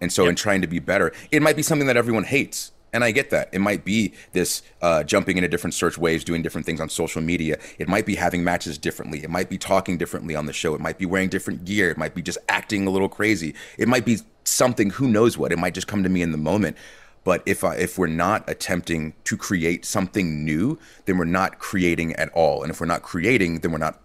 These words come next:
Speaker 1: artists. And that's, that's okay to lose that, to shed. That's totally fine. There's nothing wrong with that at all. But for me personally, I think that I will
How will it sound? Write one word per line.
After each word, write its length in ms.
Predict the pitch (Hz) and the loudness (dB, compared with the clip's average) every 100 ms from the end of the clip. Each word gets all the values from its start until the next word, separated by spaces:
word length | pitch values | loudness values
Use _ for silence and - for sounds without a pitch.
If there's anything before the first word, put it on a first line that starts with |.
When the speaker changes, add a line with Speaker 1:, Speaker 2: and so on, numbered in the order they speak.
| - | 0
Speaker 1:
artists. 460 | 85 - - - - - - - - | 0 0 -8 -12 -14 -20 -20 -20 0
And 140 | 147 143 | 2 2
that's, 200 | - - - - | 0 -4 -6 0
that's 240 | 160 - | 2 4
okay 580 | 120 101 - 147 127 - - - - - - | 4 4 4 2 2 -6 -16 -20 -20 -16 0
to 100 | 123 | 2
lose 320 | 92 92 78 | 4 4 4
that, 240 | 82 90 - | 2 2 0
to 80 | |
shed. 240 | - 85 78 | -2 0 2
That's 180 | 85 - | 0 -2
totally 460 | - 131 120 82 | 2 4 4 2
fine. 260 | - 135 92 | 0 0 2
There's 160 | 90 | 0
nothing 400 | 156 220 202 151 | 0 2 2 0
wrong 160 | 135 135 | 0 -2
with 80 | 98 | 0
that 140 | 87 | 0
at 80 | 90 | 0
all. 200 | 110 - - - - - | 0 -4 -10 -20 -6 0
But 160 | 92 | 0
for 100 | - | 2
me 300 | 92 101 107 | 2 4 2
personally, 720 | - - 120 - 87 76 73 - - _ - | 0 2 2 2 -4 -4 -6 -10 -20 _ 2
I 200 | 101 95 | 4 2
think 320 | - 90 - | 0 -2 0
that 140 | 85 - | -4 0
I 180 | 85 92 | 2 2
will 420 | 85 80 78 | 2 0 -2